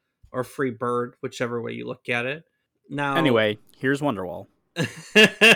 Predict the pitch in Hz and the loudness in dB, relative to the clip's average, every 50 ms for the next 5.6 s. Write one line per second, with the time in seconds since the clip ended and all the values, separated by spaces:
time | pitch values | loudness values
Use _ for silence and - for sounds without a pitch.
0 | - - - 240 262 - - - 190 226 226 220 214 190 170 160 151 143 139 135 | 4 6 6 6 6 6 6 4 6 6 6 6 6 4 4 4 2 2 0 -2
1 | 127 131 165 185 220 - - - - - - 175 170 165 - - 214 226 233 240 | -4 -6 -8 -14 -14 -16 -18 -18 -20 -2 4 4 4 4 4 2 2 2 2 2
2 | - - 180 160 151 147 143 147 160 180 175 _ _ _ _ - _ _ _ _ | -2 -2 -2 0 0 0 -2 -2 -4 -8 -12 _ _ _ _ -20 _ _ _ _
3 | 143 151 156 156 151 151 147 151 139 - - - - 143 123 - 170 175 165 147 | -4 -2 -2 0 0 0 0 0 -2 -6 -10 -6 -6 -6 -2 0 0 2 2 2
4 | 135 131 135 131 - - _ _ 131 127 123 123 127 139 147 156 - _ _ _ | 0 0 -2 -4 -4 -8 _ _ 2 4 4 4 2 0 -4 -8 -12 _ _ _
5 | 135 131 131 131 131 131 131 123 - _ 185 180 | -6 -4 -4 -2 -2 -4 -6 -6 -4 _ 0 0